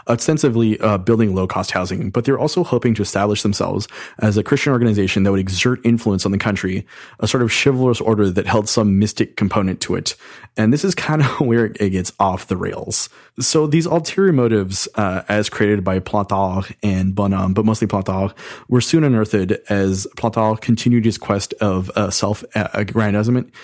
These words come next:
So he created the folklore of the Priory to propagate this story for his own personal gains. So there are suggestions that perhaps he created this myth in order to establish himself as the head of a new movement that would take over France,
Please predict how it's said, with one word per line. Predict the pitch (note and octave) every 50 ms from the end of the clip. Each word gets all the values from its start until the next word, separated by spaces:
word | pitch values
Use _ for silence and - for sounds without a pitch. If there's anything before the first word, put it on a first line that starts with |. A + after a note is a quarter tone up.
| - - - -
So | - - - C3
he | A#2+ C#3
created | - - D#3+ D#3 F3+ G3+ G3
the | F3
folklore | - - - B2+ A#2 - - A#2 G#2 G2 G2 F#2+ - -
of | A2 G2+
the | G#2
Priory | F#2+ - - C3+ C3 A#2 A2 G2+ G2 F#2
to | F#2+ - - A2+
propagate | A2 - - A#2+ B2 - - E3+ E3+ F3 F3 F3 -
this | B2+ -
story | - - - - - C3+ D#3 D3 G#2 F#2+ F#2 F#2+ G2 - - - - - _
for | - - B2
his | A#2 C3+ B2 A2+
own | A2+ A#2+ C3 C#3
personal | B2+ - C3 A#2 - B2 A2 F#2+
gains. | G2+ G2+ F#2+ - G2 - - - - - - - -
So | - - -
there | C#3+ C#3+ D3
are |
suggestions | C#3 - C3 B2+ C#3 C3 - - C#3+ B2
that | B2 A2 -
perhaps | - - A#2 G#2 G2+ -
he | - -
created | - - A#2+ A2+ G#2+ A2+ G2
this | G#2 G2+ - -
myth | G2+ F#2+ F#2+ -
in | -
order | G2+ G#2 G2+ F#2+
to | - -
establish | G2 - - - G#2+ G2+ G2 G2 F#2+ - -
himself | G2+ F#2+ - G2 F#2 F#2 G2+
as | F#2+ F#2 F#2+
the | G2+
head | - - A2 A2
of | G2+ A2
a | G#2+
new | G#2+ A2+ A#2+ A#2+
movement | B2+ C3 B2+ A#2 A2 G2+ G2 - -
that | - G2
would | F#2+ F2+
take | - G2+ F#2+ G#2+
over | G#2
France, | G2+ - A#2+ A2 F#2 F2 - - -